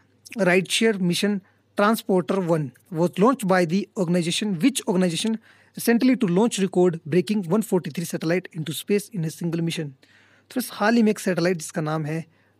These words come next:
ट्रांसपोर्टर वन, ये लॉन्च कौन से ऑर्गेनाइजेशन द्वारा किया गया इसका लॉन्च, और उसने जो है ब्रेक किया है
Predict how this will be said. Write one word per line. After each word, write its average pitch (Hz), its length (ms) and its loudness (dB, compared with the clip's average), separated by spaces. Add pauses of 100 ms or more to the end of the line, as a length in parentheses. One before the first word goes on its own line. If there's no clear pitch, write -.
(680)
ट्रांसपोर्टर 196 520 2 (100)
वन, 156 200 -2 (760)
ये 269 80 4
लॉन्च 269 260 4 (140)
कौन 285 180 4
से 262 240 0 (280)
ऑर्गेनाइजेशन 208 420 2
द्वारा 180 200 2
किया 185 220 2
गया 190 140 2
इसका 185 220 -2
लॉन्च, 196 240 0
और 180 160 -4
उसने 233 260 0
जो 190 120 2
है 196 140 2
ब्रेक 214 240 0
किया 185 220 0
है 185 180 -2